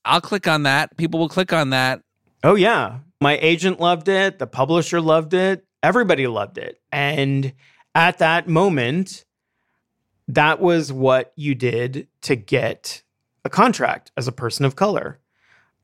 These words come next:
Speaker 2: That was not what I wanted to do. It was like it, it,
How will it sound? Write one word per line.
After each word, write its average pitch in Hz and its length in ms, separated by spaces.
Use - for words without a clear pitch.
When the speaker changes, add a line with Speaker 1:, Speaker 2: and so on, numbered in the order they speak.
Speaker 2:
That 151 200
was 165 140
not 170 300
what 147 120
I 123 140
wanted 113 420
to 123 60
do. 113 340
It 190 80
was 208 100
like 226 160
it, 214 220
it, 196 260